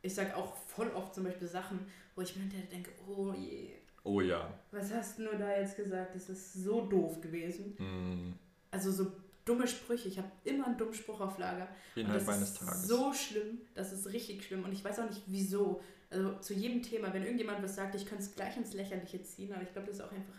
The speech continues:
Speaker 1: so, so ein doofer Teil von meiner Persönlichkeit.
Speaker 2: Mhm.
Speaker 1: Und ganz oft lasse ich dann die dümmsten Sprüche los.
Speaker 2: Oh ja.
Speaker 1: Und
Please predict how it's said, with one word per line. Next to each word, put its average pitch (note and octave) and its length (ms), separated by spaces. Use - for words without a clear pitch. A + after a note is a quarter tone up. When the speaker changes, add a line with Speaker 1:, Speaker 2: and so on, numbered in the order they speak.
Speaker 1:
so, F#3 360
so - 160
ein G3 160
doofer G#3 300
Teil G#3 320
von G3+ 160
meiner F#3+ 200
Persönlichkeit. F#3+ 720
Speaker 2:
Mhm. G3 360
Speaker 1:
Und F#3+ 120
ganz G#3+ 200
oft - 160
lasse G3+ 180
ich G3 60
dann F#3+ 220
die G3 200
dümmsten B3+ 360
Sprüche G3+ 360
los. F3+ 500
Speaker 2:
Oh G2+ 120
ja. F2 340
Speaker 1:
Und G3+ 220